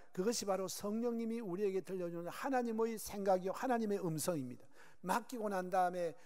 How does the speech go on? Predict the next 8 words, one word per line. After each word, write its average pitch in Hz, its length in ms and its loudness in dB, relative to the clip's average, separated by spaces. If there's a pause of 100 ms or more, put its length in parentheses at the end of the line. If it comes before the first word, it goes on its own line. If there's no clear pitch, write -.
(180)
주님께서 202 640 2
마음속의 180 600 0
생각을 214 500 0
통해서 185 760 0 (1000)
그에게 165 300 0
발걸음을 156 600 0
옮기게 143 380 -2
했는데, 127 380 -6